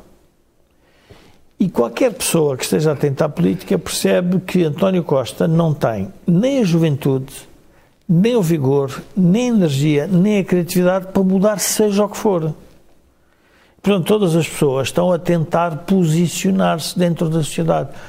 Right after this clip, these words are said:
estão a tentar manter aquilo que sempre tiveram e de melhorar um bocadinho, mas já sabem que dali não vem nada.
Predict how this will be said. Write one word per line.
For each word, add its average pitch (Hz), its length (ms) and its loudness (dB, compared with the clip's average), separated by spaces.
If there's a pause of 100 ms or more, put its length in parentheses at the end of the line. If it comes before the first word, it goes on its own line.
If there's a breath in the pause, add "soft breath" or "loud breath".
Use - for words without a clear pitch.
(140 loud breath)
estão 190 180 0
a - 20 2
tentar 185 380 0
manter 196 580 2
aquilo 196 340 0
que - 120 -6
sempre 190 340 0
tiveram 165 580 0 (640 soft breath)
e 175 60 0
de 196 160 0
melhorar 165 480 2
um 165 60 2
bocadinho, 175 420 2
mas 185 140 2
já 175 120 2
sabem 185 360 0
que 180 100 -2
dali 190 300 2
não 190 120 2
vem 180 160 0
nada. 143 400 0